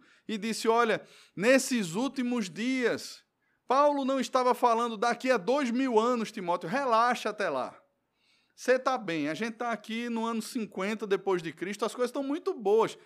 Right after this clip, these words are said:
mas quando aquela galerinha tiver reunida na igreja, daqui a dois mil anos, eles vão tá sofrendo. Desde já, vá armazenando orações por aqueles irmãos do futuro. Não, Paulo já tá falando dos seus dias.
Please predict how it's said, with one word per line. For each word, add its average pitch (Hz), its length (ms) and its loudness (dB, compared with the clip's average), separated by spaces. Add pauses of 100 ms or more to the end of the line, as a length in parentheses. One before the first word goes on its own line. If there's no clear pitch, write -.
(140)
mas 202 360 -2
quando 214 320 -2
aquela 208 340 -2
galerinha 196 460 -4
tiver 165 260 -6
reunida 175 360 -6
na 190 100 -4
igreja, 151 500 -4
daqui 185 240 -4
a 262 80 4
dois 269 400 0
mil 254 340 0
anos, 160 400 -4 (340)
eles 180 320 0
vão 165 180 -8
tá 165 140 -4
sofrendo. 123 580 -10 (260)
Desde 226 380 0
já, 175 220 0
vá 190 160 0
armazenando 196 720 -2
orações 165 500 -4
por 170 100 -10
aqueles 160 300 -10
irmãos 147 320 -6
do 151 80 -12
futuro. 190 340 -8
Não, 320 240 0
Paulo 269 380 2
já 226 140 -2
tá 233 120 -4
falando 240 280 -4
dos 214 100 -6
seus 247 320 -4
dias. 247 720 -4